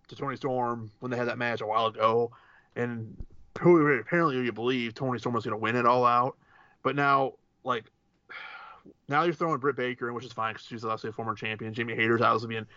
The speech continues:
featured quite a bit, but Shida. Okay, I get that Shida's a former champion, but they haven't used Shida on Dynamite or Rampage since, like, April when she lost to Serena Deeb. And Serena Deeb, by the way, former contender,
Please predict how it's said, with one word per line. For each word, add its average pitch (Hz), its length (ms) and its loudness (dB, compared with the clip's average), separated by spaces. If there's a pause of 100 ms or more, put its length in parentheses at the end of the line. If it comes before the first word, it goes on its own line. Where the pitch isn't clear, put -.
(540)
featured 165 340 4
quite 165 180 6
a 139 40 6
bit, 123 240 4
but 131 160 -2
Shida. 147 300 0 (460)
Okay, 120 280 0
I 123 80 0
get 151 160 0
that 135 100 0
Shida's 147 220 2
a 110 60 -4
former 135 220 -2
champion, 135 440 -2
but 117 140 -2
they 170 140 2
haven't 180 380 2 (140)
used 143 240 -2
Shida 147 320 2 (480)
on 135 260 -2
Dynamite 139 560 0
or 120 320 0
Rampage 120 760 -4 (140)
since, 127 180 -6
like, 120 140 0 (140)
April 123 500 -4
when 117 140 -4
she 113 340 -8
lost 127 280 0
to 117 100 -4
Serena 131 400 0
Deeb. 123 340 -2 (640)
And 120 500 0
Serena 127 240 0
Deeb, 143 100 6
by 117 100 6
the 113 80 4
way, 117 160 0
former 123 340 0
contender, 120 600 -2